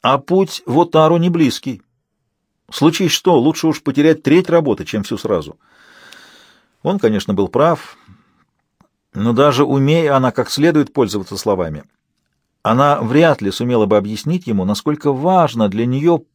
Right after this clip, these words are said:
полностью сложить всю работу и выпустить её из стеклянного дома как единое целое. Последние полгода были сплошным блаженством. Каждое утро она просыпалась с мыслями о работе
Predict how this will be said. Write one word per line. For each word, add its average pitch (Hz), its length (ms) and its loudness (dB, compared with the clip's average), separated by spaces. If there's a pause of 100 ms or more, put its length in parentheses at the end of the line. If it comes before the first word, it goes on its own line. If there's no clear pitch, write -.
(140)
полностью 170 600 2
сложить 131 400 0
всю - 260 -4
работу 120 540 0 (760)
и 127 120 2
выпустить 135 600 0
её 123 220 0
из 107 160 -8
стеклянного 117 560 0
дома 165 300 0
как 113 160 -6
единое 135 420 -2
целое. 92 480 -4 (840)
Последние 135 460 -2
полгода 127 420 -2
были 131 200 -2
сплошным 151 540 -2
блаженством. 120 720 -2 (760)
Каждое 139 440 2
утро 156 380 0
она 110 220 0
просыпалась 131 520 -2
с - 100 -8
мыслями 135 380 -4
о 123 80 2
работе 143 480 -2